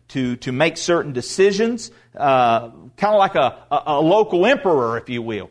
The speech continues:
in that section. He had that authority to say and to do and to request, and it would be done. But he wasn't your typical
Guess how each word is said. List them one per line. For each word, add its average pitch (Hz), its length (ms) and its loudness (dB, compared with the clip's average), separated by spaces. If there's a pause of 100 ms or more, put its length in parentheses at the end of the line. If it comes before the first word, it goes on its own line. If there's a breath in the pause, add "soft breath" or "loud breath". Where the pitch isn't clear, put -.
(120)
in 240 180 2
that 180 180 0
section. - 540 -2
He 269 220 2
had 180 260 0
that 185 160 2
authority 208 520 2 (1000)
to 120 80 -16
say 170 420 0
and 123 140 -6
to - 80 -14
do 160 380 0
and 113 120 -8
to 104 60 -12
request, 170 640 0
and 175 100 -6
it 185 100 -2
would 208 100 0
be 226 120 0
done. 247 340 2 (3750 soft breath)
But - 580 -2 (460)
he - 180 -10
wasn't 220 460 -4
your 160 120 -6
typical 139 920 -8